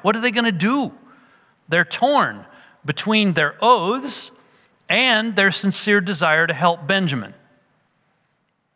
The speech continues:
And that leads, believe it or not, into a worse mess. Let's look at verses eight through fifteen.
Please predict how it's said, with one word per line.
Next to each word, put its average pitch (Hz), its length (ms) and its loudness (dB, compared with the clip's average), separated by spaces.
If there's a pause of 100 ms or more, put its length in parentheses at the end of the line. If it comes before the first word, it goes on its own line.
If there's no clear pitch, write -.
(340)
And 123 160 -14
that 147 260 0
leads, 139 520 -8 (280)
believe 143 360 -2
it 208 80 0
or 208 80 0
not, 143 400 -6 (680)
into 143 320 -6
a 147 80 2
worse 147 480 -2
mess. - 560 -8 (840)
Let's 143 220 -8
look 170 140 -2
at 165 80 -4
verses 139 360 -4
eight 135 180 -4
through 123 160 -12
fifteen. 120 600 -14